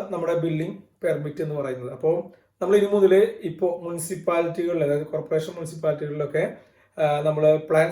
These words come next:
സബ്മിറ്റ് ചെയ്യുന്നത് കെ സ്മാർട്ട് വഴിയായിട്ടാണ്. അപ്പോ ഐ ബി പി എം എസ് നമ്മളിപ്പോ പഠിച്ച് ഒന്ന് റെഡി ആയി വരികയായിരുന്നു. അപ്പോഴേക്കും ഇത് വന്നപ്പോൾ പലരും അതുമായി പൊരുത്തപ്പെടാനൊരു ബുദ്ധിമുട്ടൊക്കെ പറഞ്ഞിരുന്നു. എനിക്കും ആദ്യം കൺഫ്യൂഷൻസ് ഒക്കെ ഉണ്ടായിരുന്നു. ആ,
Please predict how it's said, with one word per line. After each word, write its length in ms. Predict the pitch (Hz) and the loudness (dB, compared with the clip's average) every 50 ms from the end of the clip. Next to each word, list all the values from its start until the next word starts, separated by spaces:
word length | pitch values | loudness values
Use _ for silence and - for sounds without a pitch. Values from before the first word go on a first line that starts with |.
| - | -2
സബ്മിറ്റ് 300 | 185 160 156 147 143 - 156 | -4 -4 -4 -6 -6 -4 -6
ചെയ്യുന്നത് 280 | 151 143 143 139 147 147 - | -4 -4 -4 -4 -6 -4 -2
കെ 80 | 147 147 147 | -2 -2 -2
സ്മാർട്ട് 280 | - - 147 139 - - 160 | -4 -8 -8 -10 -6 -4 -4
വഴിയായിട്ടാണ്. 500 | 147 139 135 135 131 135 139 127 135 147 - - _ _ _ _ _ _ _ _ _ _ _ _ _ _ _ _ 160 | -4 -4 -6 -8 -8 -10 -10 -10 -10 -14 -16 -18 _ _ _ _ _ _ _ _ _ _ _ _ _ _ _ _ -2
അപ്പോ 160 | 151 147 160 165 160 160 | 2 2 2 2 4 4
ഐ 40 | 160 160 156 | 4 4 4
ബി 80 | 160 170 160 | 0 -2 0
പി 60 | 165 165 | 0 0
എം 80 | 165 165 160 | 0 -2 -2
എസ് 100 | 160 185 | -4 -6
നമ്മളിപ്പോ 300 | 180 170 170 170 165 156 - | -6 -6 -6 -8 -8 -4 0
പഠിച്ച് 340 | 170 160 160 151 - - - 185 180 | 0 0 0 -2 -6 0 0 0 0
ഒന്ന് 220 | 175 170 175 180 190 208 202 180 190 | 0 -4 -4 -4 -4 -4 -2 -2 0
റെഡി 140 | 170 156 170 180 | 0 2 6 8
ആയി 80 | 196 196 | 10 10
വരികയായിരുന്നു. 360 | 190 185 185 175 170 165 175 170 | 10 8 6 0 0 -4 -4 -4
അപ്പോഴേക്കും 380 | 156 156 160 156 156 147 160 165 160 | -2 0 0 0 0 0 -4 -6 -6
ഇത് 40 | 160 170 165 | -6 -6 -4
വന്നപ്പോൾ 300 | 160 160 151 - 165 165 160 156 | -4 -4 -2 -2 -4 -2 -2 -2
പലരും 260 | 156 147 156 165 180 196 - - _ _ _ _ - 180 165 156 | -2 0 -2 -4 -4 -8 -16 -20 _ _ _ _ -8 -2 -2 0
അതുമായി 320 | 156 160 160 160 160 165 160 165 | 0 2 2 4 2 2 2 0
പൊരുത്തപ്പെടാനൊരു 600 | 170 160 156 - - 160 156 160 160 160 165 170 165 | -2 -2 -2 -4 -4 -2 0 0 0 -2 -4 -6 -6
ബുദ്ധിമുട്ടൊക്കെ 460 | 165 160 160 151 151 160 160 156 160 160 170 | -6 -8 -8 -8 -4 -2 -2 -2 -2 -4 -4
പറഞ്ഞിരുന്നു. 400 | 147 143 143 143 143 139 156 180 202 - - _ _ _ _ _ _ - 156 156 | -4 -4 -4 -6 -6 -6 -8 -8 -10 -14 -18 _ _ _ _ _ _ -6 -4 -2
എനിക്കും 280 | 156 151 143 160 160 165 180 170 156 | -2 -2 -4 -6 -8 -8 -4 -4 -4
ആദ്യം 180 | 156 156 156 151 - | -2 -4 -4 -6 -6
കൺഫ്യൂഷൻസ് 500 | 156 143 143 151 147 143 - 160 156 - 160 | -6 -6 -6 -12 -12 -12 -12 -14 -12 -12 -10
ഒക്കെ 120 | 156 156 147 | -10 -8 -10
ഉണ്ടായിരുന്നു. 360 | 139 131 131 127 131 143 165 - - _ _ _ _ _ _ | -8 -8 -10 -10 -10 -12 -14 -14 -18 _ _ _ _ _ _
ആ, 60 | - | 0